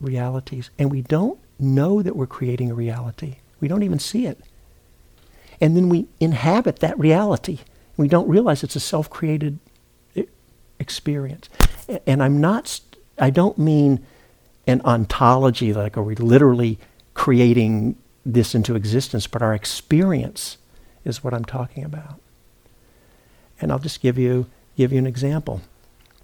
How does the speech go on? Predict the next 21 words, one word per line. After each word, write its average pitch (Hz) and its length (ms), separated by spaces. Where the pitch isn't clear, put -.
Once 113 280
I 117 80
was, 107 100
some 120 200
of 113 100
you 113 80
know 110 280
it, 110 120
there's 113 200
a, 104 140
one 117 140
of 110 60
the 110 60
major 113 500
Vipassana 107 800
retreat 160 360
centers 113 560
is 117 140
in 104 120
Barre, 113 260
Massachusetts, 117 920